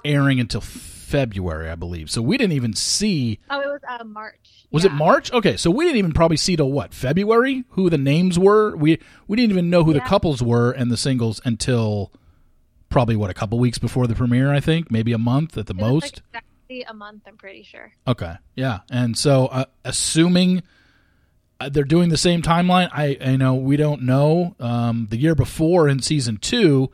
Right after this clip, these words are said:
Speaker 1: it basically ran parallel to The Bachelor, which started in January. So we, we found out about the couples, like, in December.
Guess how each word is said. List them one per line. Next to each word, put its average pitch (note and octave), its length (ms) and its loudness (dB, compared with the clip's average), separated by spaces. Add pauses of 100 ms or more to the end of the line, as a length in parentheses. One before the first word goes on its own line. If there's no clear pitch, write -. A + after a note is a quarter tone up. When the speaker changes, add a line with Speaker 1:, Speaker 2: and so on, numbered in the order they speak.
(460)
Speaker 1:
it A2 160 -4
basically D3 520 2
ran B2+ 580 0 (920)
parallel C#3+ 460 2
to B2+ 100 -6
The A2 80 -6
Bachelor, A#2+ 500 2
which G#2 160 -4
started A#2 360 -2
in G2 120 -6
January. G#2+ 600 0
So G#2 180 -8
we, G#2+ 180 -4 (100)
we G#2+ 160 -10
found C3+ 340 -2
out C3 160 2
about A#2 200 0
the - 60 -10
couples, G2+ 540 -6 (460)
like, A2+ 180 -6
in A#2 100 -4
December. G#2 680 0